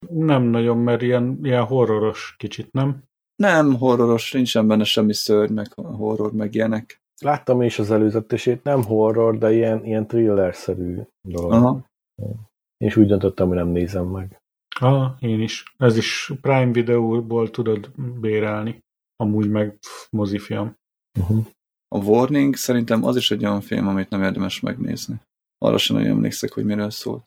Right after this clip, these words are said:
Speaker 2: Meg láttam a Finchet. Ti láttátok a Finchet?
Speaker 1: Láttuk a Finchet.
Speaker 2: Tom
Speaker 1: Finchet.
Speaker 2: Hanks-el.
Speaker 1: Én láttam.
Speaker 2: Tom Hanks az egy-, az, az egyetlen olyan színész, aki el tud játszani egy, egy teljes filmet egymaga.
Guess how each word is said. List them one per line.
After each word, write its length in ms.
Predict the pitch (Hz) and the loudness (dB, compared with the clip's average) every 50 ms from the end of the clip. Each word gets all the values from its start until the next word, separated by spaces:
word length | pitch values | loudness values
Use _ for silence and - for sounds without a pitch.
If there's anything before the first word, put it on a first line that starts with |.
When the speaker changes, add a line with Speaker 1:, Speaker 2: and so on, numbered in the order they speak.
| _ _ | _ _
Speaker 2:
Meg 140 | - 123 - | -8 -4 0
láttam 380 | 190 220 208 - - - 127 117 | 0 2 0 0 -2 -2 -2 0
a 60 | 117 | -2
Finchet. 680 | 113 - - 113 104 98 95 - - - - _ - - _ _ _ - | 0 0 -2 0 0 -2 -4 -6 -8 -8 -10 _ -20 -20 _ _ _ -6
Ti 120 | - 113 | -2 2
láttátok 460 | 117 117 127 - 160 165 - 190 - | 2 2 2 0 -2 -2 0 2 2
a 60 | 185 | 2
Finchet? 360 | - - - 127 107 - 175 156 | 2 4 4 4 4 4 4 2
Speaker 1:
Láttuk 320 | 127 - - - - - | 2 2 -2 -6 -4 -2
a 60 | 127 | -2
Finchet. 600 | 117 - - 120 117 117 110 127 127 127 - - | 0 0 0 0 0 0 2 0 0 -2 -4 -4
Speaker 2:
Tom 120 | - 135 127 | 0 2 2
Speaker 1:
Finchet. 220 | - 165 143 110 | 4 4 4 2
Speaker 2:
Hanks-el. 360 | 127 127 - - 101 107 - _ - - - 147 | 2 0 0 -2 -4 -4 -6 _ -18 -8 -2 2
Speaker 1:
Én 140 | 147 151 | 4 6
láttam. 240 | 147 113 101 - 277 339 | 6 4 4 2 0 2
Speaker 2:
Tom 120 | 370 247 | 2 2
Hanks 260 | 233 208 190 165 - 196 | 2 2 2 0 0 0
az 160 | 180 165 180 | 0 2 2
egy-, 200 | 180 175 - - | 0 0 -2 -6
az, 240 | - 143 165 190 190 | -4 -2 0 2 2
az 120 | 160 156 | 2 2
egyetlen 360 | 190 170 135 113 - 123 120 | 2 2 2 0 2 2 2
olyan 120 | 117 107 104 | 2 2 2
színész, 460 | - - 120 123 127 135 139 - - | 0 0 0 0 2 0 0 -2 -4
aki 240 | - - - - 113 | -4 -6 -6 -4 -2
el 140 | 131 127 - | -2 -2 -2
tud 240 | - - - 135 - - - - 139 139 143 120 - - | -2 -2 0 0 0 -2 -4 -16 -14 -12 -10 -12 -6 -2
játszani 480 | - - - - - - - 113 110 | -2 -2 0 -2 -6 -6 -4 -2 -2
egy, 200 | 107 113 113 - _ | -2 -2 -4 -6 _
egy 180 | - 113 107 - | -12 -12 -4 2
teljes 340 | - 120 110 104 98 - - | 4 4 4 4 2 0 -2
filmet 320 | - 107 107 101 - - | 0 0 0 0 0 -2
egymaga. 420 | - - 117 117 117 120 120 113 | -2 -2 -2 -4 -4 -4 -6 -6